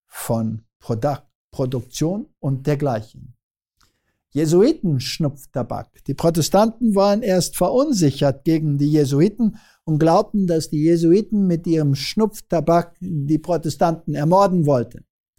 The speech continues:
Im sechzehnten und siebzehnten Jahrhundert entwickelte die Jesuiten große Tabakplantagen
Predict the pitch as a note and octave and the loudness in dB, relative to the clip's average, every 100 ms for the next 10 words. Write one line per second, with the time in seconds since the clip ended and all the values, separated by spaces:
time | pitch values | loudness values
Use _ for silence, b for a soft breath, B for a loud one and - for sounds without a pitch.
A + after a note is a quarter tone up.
0 | _ _ _ _ - C3 A#2+ G3+ A3 - | _ _ _ _ -10 -4 0 0 0 -4
1 | A#3 A3+ A3 E3+ D#3 G#3+ - - G3 F#3+ | -2 -2 -2 -2 0 -2 -4 -6 -4 -2
2 | F#3 G3 A3 B3 B3 - D3+ F#3 G#3 G3+ | -2 -2 -2 -4 -4 -6 -4 -2 -2 -2
3 | - F3 F3 D#3+ F#3+ F3 E3+ G3+ - G#3+ | -2 -2 -2 0 -2 0 0 0 -2 -4
4 | F#3+ _ _ _ - D#3+ G3 D#4 E4 - | -4 _ _ _ -2 2 4 4 2 0
5 | A3 - F#3 E3+ G#3+ - _ F3+ E3+ C#3+ | -4 -4 -4 -2 -2 -4 _ -4 -4 -6
6 | - F3+ E3+ D3+ E3+ C#3 C3+ F3 G#3 | -6 -4 -4 -2 0 0 -2 -4 -6